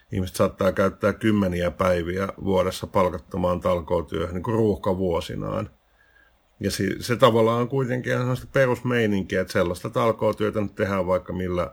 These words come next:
alalla. Mut jotenkin se on kau-, olisi kauhean olennaista saada ihmiset ihan niin kuin hahmottaa niin kuin yle-, suhteessa näihin ympäristö- ja luonnonvarakysymyksiin, että se vaatii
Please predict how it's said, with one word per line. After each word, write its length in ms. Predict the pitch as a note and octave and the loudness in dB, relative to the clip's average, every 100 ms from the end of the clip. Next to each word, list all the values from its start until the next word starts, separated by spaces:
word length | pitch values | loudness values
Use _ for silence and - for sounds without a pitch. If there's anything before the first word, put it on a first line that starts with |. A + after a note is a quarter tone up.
| - | -6
alalla. 400 | F2 F2 D#2+ F2 | -4 -2 -2 -4
Mut 120 | F#2+ | 0
jotenkin 460 | C#3+ D3+ C3 A#2 - - - - - - - | 0 2 0 -4 -6 -20 -20 -18 -20 -20 -16
se 120 | - | -4
on 60 | A2+ | -4
kau-, 260 | - B2+ C3 | 2 0 2
olisi 180 | A2+ - | -2 2
kauhean 340 | B2+ A#2+ G#2+ | 4 4 4
olennaista 600 | A#2 B2+ A#2+ G2 F#2 G2 | 6 6 6 2 0 -4
saada 520 | - G2 F#2+ F2 - - _ _ _ | 2 4 4 2 -2 -6 _ _ _
ihmiset 520 | G2+ A2 G#2 G2 F#2 - - | -2 2 0 0 -6 -8 -6
ihan 140 | F#2 | -4
niin 80 | F#2+ | -2
kuin 120 | - | -4
hahmottaa 720 | F2 F#2+ A#2+ B2+ G#2 - F#2 F2+ | -4 -2 2 2 2 0 0 2
niin 260 | F2+ F2+ | 0 -4
kuin 280 | F2 F2+ - _ | -4 -4 -6 _
yle-, 380 | A2+ A#2+ B2 - - _ - | 0 2 2 0 -12 _ -16
suhteessa 680 | - - E3 - A2+ F#2 - | -4 0 0 2 0 0 -2
näihin 260 | F#2 F2+ F#2+ | -2 0 2
ympäristö- 520 | G2+ G2+ F#2 E2+ - | 0 0 -2 -4 -2
ja 80 | F2+ | 0
luonnonvarakysymyksiin, 1300 | F2+ F2 F2 D#2+ E2+ G2+ A2 G2+ A2 G2+ - G#2 G2+ | 0 -2 -2 -4 -4 -6 -6 -6 -6 -6 -8 -4 -4
että 160 | G#2 | -2
se 140 | A2 G#2 | -4 2
vaatii 720 | C#3+ A#2+ G2 - D2+ D#2 | 4 4 2 -4 -6 -6